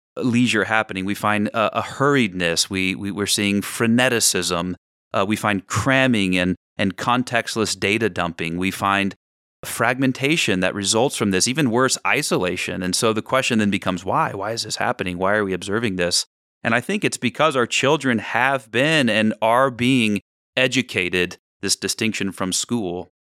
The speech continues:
I think maybe a better word is formed. They are being formed in this way, especially when we allow smartphones and similar devices to do the educating on our behalf. It can even happen in classrooms. I've observed this because,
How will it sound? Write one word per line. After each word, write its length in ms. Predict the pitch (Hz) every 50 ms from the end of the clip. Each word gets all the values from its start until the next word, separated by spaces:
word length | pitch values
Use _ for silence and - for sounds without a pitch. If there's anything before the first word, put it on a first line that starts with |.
| _ _
I 80 | - 135
think 140 | - 120 117
maybe 180 | 113 107 107
a 60 | 98
better 240 | 92 107 107 113 110
word 220 | 101 98 98 95 90
is 120 | 85 -
formed. 540 | - - - - 131 143 120 90 90 87 85
They 120 | 92 92
are 300 | 98 - 117 113 123 123
being 340 | 104 98 107 107 107 98 92
formed 680 | 90 - - - 123 131 151 131 101 92 90 92 90 - _ _ _ _ _ -
in 220 | 127 113 110 107
this 280 | 101 110 117 117 - -
way, 480 | 92 95 117 143 147 117 101 98 98 -
especially 640 | - 107 - - - 113 117 135 - - 147 139
when 220 | 120 110 110 104 101
we 120 | 101 101
allow 380 | 98 95 90 92 98 104 107 104
smartphones 680 | 92 - - 107 95 95 101 - - 110 98 98 90
and 140 | - 90 90
similar 340 | - - 110 101 98 95 92
devices 640 | 90 85 87 90 90 101 104 - - 90 85 - - _ _ _ -
to 100 | - -
do 280 | 98 87 - 104 104 110
the 180 | 104 107 98
educating 580 | - 98 90 92 90 - - 98 95 92 90 87
on 120 | 87 85
our 140 | 87 87 87
behalf. 540 | 80 82 90 - 95 90 90 90 90 - - _ _ _ _ _ _ _ _ -
It 260 | - 120 117 - -
can 200 | - 127 127 113
even 220 | - 135 135 151 139
happen 260 | 120 127 123 - 117
in 140 | 113 107 98
classrooms. 720 | - - 104 113 135 - - 101 95 87 90 90 - -
I've 400 | - 98 98 98 98 92 90 - -
observed 440 | 110 98 95 - 95 113 135 123
this 320 | 98 90 92 87 - - - _ _ _ _ _ _ _ _ - 135
because, 720 | 113 135 139 - - - 160 160 175 180 185 165 151 -